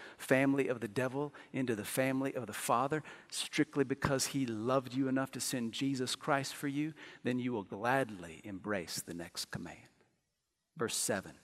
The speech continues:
is the next command. "Little children, do not be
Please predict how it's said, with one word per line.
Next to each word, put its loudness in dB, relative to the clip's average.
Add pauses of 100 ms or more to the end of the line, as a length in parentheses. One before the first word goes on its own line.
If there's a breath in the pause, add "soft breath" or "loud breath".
(520)
is -4
the -8
next -8
command. -14 (3250)
"Little 2
children, 6 (300)
do 4
not 8 (600)
be 6